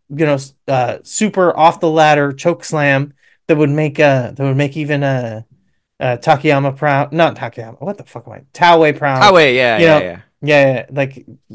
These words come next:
Speaker 1: great fucking finish. Um, yeah, but, uh, as you said, a little bit too long. The post match I thought was really good because you do need to redirect B K in a way, because, like,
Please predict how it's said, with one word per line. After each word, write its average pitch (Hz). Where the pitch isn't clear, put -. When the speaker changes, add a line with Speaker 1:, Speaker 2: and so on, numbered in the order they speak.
Speaker 1:
great 208
fucking 185
finish. 160
Um, 147
yeah, 131
but, 143
uh, -
as 175
you 170
said, 127
a 147
little 226
bit 214
too 226
long. 175
The 156
post 240
match 220
I 196
thought 190
was 160
really 165
good 165
because 143
you 156
do 160
need 226
to 208
redirect 170
B 147
K 214
in 202
a 202
way, 247
because, 196
like, -